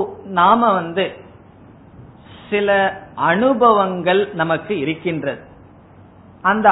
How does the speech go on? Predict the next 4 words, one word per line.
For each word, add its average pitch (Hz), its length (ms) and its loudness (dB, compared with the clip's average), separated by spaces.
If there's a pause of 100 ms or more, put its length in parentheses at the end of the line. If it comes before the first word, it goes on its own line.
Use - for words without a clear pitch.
அனுபவங்களினுடைய 202 1200 2
அடிப்படையில் 180 800 0 (640)
லாங்குவேஜ், 160 720 0 (260)
மொழியானது 175 880 0